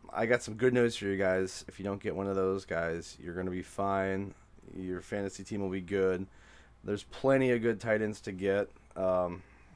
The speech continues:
and I'll show you guys a few here. Uh, let's get started here right now. Uh,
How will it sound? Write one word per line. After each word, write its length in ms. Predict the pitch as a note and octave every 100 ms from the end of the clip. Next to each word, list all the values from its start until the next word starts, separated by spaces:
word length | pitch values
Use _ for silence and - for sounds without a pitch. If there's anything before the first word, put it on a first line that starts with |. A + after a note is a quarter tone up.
| -
and 100 | F#2+
I'll 80 | G2
show 140 | G2
you 80 | G2
guys 200 | F#2+ F2
a 60 | F2
few 220 | - F2+
here. 280 | F2+ E2 E2 - - - - - -
Uh, 300 | C#3 D3 C3+
let's 180 | D3 -
get 160 | D#3
started 360 | - - B2+ A#2
here 140 | A#2
right 160 | A2 G#2+
now. 300 | A2 A2 A2 - -
Uh, 460 | - A#2+ A#2 A#2